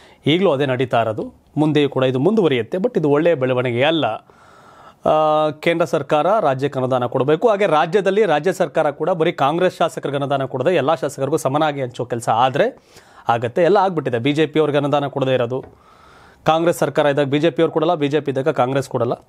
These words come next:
So ಈ ರೀತಿಯ ಧೋರಣೆ ರಾಜ್ಯದಲ್ಲಿ ನಡೀತಾ ಇತ್ತು, ಇದು ಕೇಂದ್ರ ಕೂಡ ಅನುಸರಿಸಿದೆ ಅಂತ ಕಾಣುತ್ತೆ. But it's not good.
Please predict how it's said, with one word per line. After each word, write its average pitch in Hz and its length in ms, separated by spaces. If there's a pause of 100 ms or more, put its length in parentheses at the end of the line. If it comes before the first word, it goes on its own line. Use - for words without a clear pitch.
(440)
So 170 120
ಈ 170 100
ರೀತಿಯ 156 260
ಧೋರಣೆ 160 360
ರಾಜ್ಯದಲ್ಲಿ 147 440
ನಡೀತಾ 127 260
ಇತ್ತು, 120 180
ಇದು 185 200
ಕೇಂದ್ರ 165 300
ಕೂಡ 151 180
ಅನುಸರಿಸಿದೆ 139 520
ಅಂತ 151 120
ಕಾಣುತ್ತೆ. 117 340
But 196 180 (560)
it's - 180
not 180 360
good. 180 260